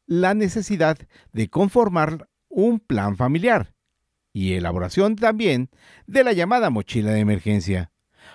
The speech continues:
para de esa manera, si es convocado a la evacuación por inundaciones, se pueda realizar sin riesgo alguno y con el conocimiento de la familia o de un punto de encuentro definido.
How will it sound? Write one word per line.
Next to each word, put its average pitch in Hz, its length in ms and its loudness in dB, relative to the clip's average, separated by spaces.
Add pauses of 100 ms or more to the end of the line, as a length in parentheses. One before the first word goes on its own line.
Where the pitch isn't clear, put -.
para 131 180 2
de 190 120 4
esa 208 140 0
manera, 156 500 0
si - 280 -6
es 92 140 -4
convocado 151 560 0
a 104 40 -2
la 101 120 -2
evacuación 131 580 -2 (320)
por 185 220 4
inundaciones, 117 840 -2 (200)
se 196 180 0
pueda 240 260 2
realizar 156 400 0
sin 98 240 -6
riesgo 110 340 0
alguno 143 460 0 (180)
y 110 120 -4
con 101 160 0
el 90 100 -4
conocimiento 120 640 -2
de 127 60 0
la 131 100 -2
familia 143 480 -2 (260)
o - 320 4
de 107 240 -2
un 185 240 0
punto 175 320 0
de 110 80 -2
encuentro 143 380 -2
definido. 117 580 -4